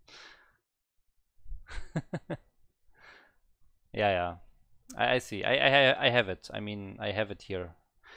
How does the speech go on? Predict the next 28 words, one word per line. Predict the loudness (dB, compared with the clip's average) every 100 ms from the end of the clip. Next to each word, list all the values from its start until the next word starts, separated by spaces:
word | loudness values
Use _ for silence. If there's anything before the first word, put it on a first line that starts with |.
| -20 _ -16
It's | -6
all | -6
correct, | -6 -6 -6 -8 -12
I | -12
guess. | -14 -14 -16 -18 -20 _ _ _ _ _ _ _ _ _ _ -20 -20 -18 -14 4
I | 8
haven't | 8 6 -4
studied | 2 2 2 0
much | 0 0 -2
lately. | -2 -2 -6 -6
Since | -8 -10 -6
I | -2
left | 0 -2 -8
Korea, | -8 -2 -2 -2
I | -4
had | -4 -4
no | -6 -6
real | -4 -4 -4
reason | -4 -6 -6 -10
to | -14 -16
study | -4 -4 -2 -10
since | -10 -12 -8
I | -8
am | -8
studying | -12 -6 -4 -4 -8
my | -4 -4
own | -4 -6 -8 -14 _ _ -20 _ -18
major. | -12 -8 -6 -2 -2 -4 -4 -4 -6